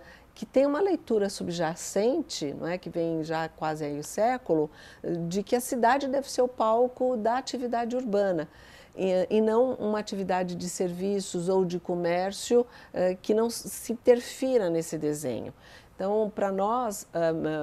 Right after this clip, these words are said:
ah, tra-, fazer a manutenção, e sabemos, São Paulo é pródigo nesses exemplos, né, como a Mansão Matarazzo que tinha na, na Paulista,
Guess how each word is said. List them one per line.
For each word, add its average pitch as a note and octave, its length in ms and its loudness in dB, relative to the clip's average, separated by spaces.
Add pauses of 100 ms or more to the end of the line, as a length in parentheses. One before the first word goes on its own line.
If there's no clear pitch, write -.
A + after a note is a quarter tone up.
(120)
ah, - 100 -6
tra-, F#3+ 200 -2 (140)
fazer F3+ 480 6
a C4+ 80 0
manutenção, G3 720 -2
e D#3+ 60 -2
sabemos, F3 500 -2
São D#3 220 -6
Paulo F#3 500 2 (280)
é - 100 -6
pródigo F#3 600 2
nesses D#3 340 -6
exemplos, D#3 600 0
né, D3+ 120 -6
como D#3 160 -6
a D#3+ 60 -2
Mansão D#3+ 360 -4
Matarazzo D3 600 -6
que D#3 100 -12
tinha A#2+ 320 -10
na, B2 140 -8
na B2 160 -8
Paulista, D#3 880 0